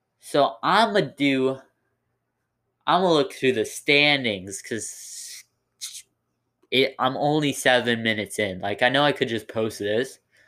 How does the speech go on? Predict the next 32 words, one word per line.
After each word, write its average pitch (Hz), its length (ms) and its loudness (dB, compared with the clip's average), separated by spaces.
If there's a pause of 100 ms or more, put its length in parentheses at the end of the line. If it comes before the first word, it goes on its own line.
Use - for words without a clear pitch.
(540)
but, 151 80 2
like, 151 380 2 (200)
who 135 220 2
cares? 127 540 4
<laughs> - 60 -8 (1800)
Um, 135 440 4 (400)
Bills 160 400 4
are 156 100 6
four 156 380 4
and 156 100 4
oh, 147 360 6
and 110 140 0
they're 135 220 6
on 139 160 0
top. 123 560 2 (1300)
Steelers, 143 840 4
even 135 200 -2
though 135 120 2
they 135 160 4
didn't 139 340 2
play, 147 440 6
are 110 80 6
still 131 320 2
on 127 140 0
top 131 300 4
'cause 110 160 -6
they 110 140 0
haven't 113 300 0
lost 120 360 0
a - 40 -6
game 127 360 2
yet. 104 440 -6